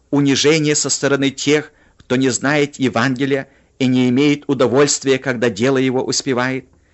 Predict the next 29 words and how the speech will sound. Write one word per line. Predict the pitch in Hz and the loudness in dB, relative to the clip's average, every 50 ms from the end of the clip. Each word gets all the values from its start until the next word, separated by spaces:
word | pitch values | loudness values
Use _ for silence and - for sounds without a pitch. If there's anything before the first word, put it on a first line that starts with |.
| _ _ _ _ _ _ | _ _ _ _ _ _
Христианин, | _ - - 123 139 135 - - 143 139 143 156 165 165 | _ -6 -2 -2 0 0 0 0 0 0 2 0 0 0
недавно | 156 151 127 127 135 151 170 156 151 147 | 0 0 0 2 2 0 0 0 0 0
родившийся | 139 147 139 123 147 165 - - - 143 - - 147 | 2 0 2 2 0 0 0 -2 -4 -4 -4 -2 -2
свыше | 131 - - 135 156 156 - 156 147 | -2 -2 0 0 0 0 0 0 -2
от | - - 135 120 | -2 -2 -2 0
Духа | 160 180 175 147 | 0 0 0 -2
Святого, | 117 - - 120 117 - 123 117 117 131 127 - _ _ _ _ - _ _ - | -4 -2 -2 -2 -2 -2 -2 -2 -2 -4 -6 -8 _ _ _ _ -20 _ _ -12
зачастую | 110 101 127 127 - 147 139 - - - 160 160 170 160 - 160 165 156 139 | -6 -4 -4 -2 -2 -2 -2 -4 -4 -4 -2 -2 -2 -2 -2 -2 0 0 0
узнаёт, | 120 123 - 135 139 135 135 165 156 - - _ _ _ _ _ _ | 0 -2 -2 -2 0 0 0 -2 -4 -6 -10 _ _ _ _ _ _
что | - - - - 151 120 | -14 -14 -6 -2 -2 0
рано | 117 139 165 175 165 147 | 0 0 -2 -2 -2 -4
в | 139 | -2
его | 143 143 135 139 123 | -2 -2 0 0 0
жизни | 110 139 160 143 - 143 135 | 0 -2 -2 -2 -2 -2 -2
необходимо | 131 131 131 131 - - 131 120 120 147 156 147 139 | 0 0 0 -2 -2 -4 -6 -4 -2 -2 -2 0 -2
страдать | - - - - 127 127 139 139 151 147 - _ | -2 -4 -2 -2 -2 0 0 -2 -2 -4 -6 _
ради | - 117 120 143 175 156 147 135 | -8 -4 -4 -4 -2 -2 -4 -6
Христа, | - 123 120 120 - - - 113 107 101 - _ _ _ _ _ _ _ - | -4 -4 -2 -2 -2 -2 -2 -4 -4 -4 -8 _ _ _ _ _ _ _ -4
не | 127 127 123 | -2 -2 -2
только | 127 - 131 127 120 - 120 | 0 0 0 0 0 -2 -4
веровать | 104 104 117 120 110 110 110 110 - | -2 0 0 0 0 0 -2 -4 -4
в | - | -6
Него. | 117 110 98 113 123 131 - - _ _ _ _ _ | -6 -2 -2 0 -2 -2 -4 -8 _ _ _ _ _
Филиппийцам | _ - 117 113 113 117 120 117 113 - - 113 110 | _ -4 -2 -2 -2 -2 -2 -4 -2 -2 -4 -4 -2
первая | 110 117 113 113 117 117 110 | -2 -2 0 0 0 0 0
глава, | 113 113 110 113 117 | -2 -2 -2 -2 -4
двадцать | 101 101 113 117 - - 104 | -2 -2 -4 -4 -4 -6 -6
девятый | 110 107 117 117 117 - 110 107 | -4 -2 -2 -4 -4 -4 -6 -6
стих. | - - - 123 120 - - | -6 -6 -6 -6 -6 -8 -12